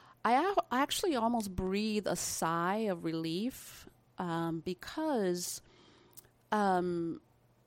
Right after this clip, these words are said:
then when you know something, then you know how to work with it, you know?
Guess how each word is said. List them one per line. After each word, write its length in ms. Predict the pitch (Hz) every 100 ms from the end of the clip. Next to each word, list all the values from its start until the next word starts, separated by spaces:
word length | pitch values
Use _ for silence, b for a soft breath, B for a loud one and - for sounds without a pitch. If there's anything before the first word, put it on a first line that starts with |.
| _ _ _ _ _ _ _ _ 196
then 300 | 220 269 247
when 140 | 269
you 140 | 269
know 340 | 262 262 294 320
something, 680 | - 233 202 - 185 180
then 180 | 190 208
you 120 | 202
know 240 | 202 196 185
how 160 | -
to 80 | 170
work 280 | 156 151 -
with 220 | 135 -
it, 300 | 131 - -
you 140 | 175 170
know? 440 | 165 165 160 156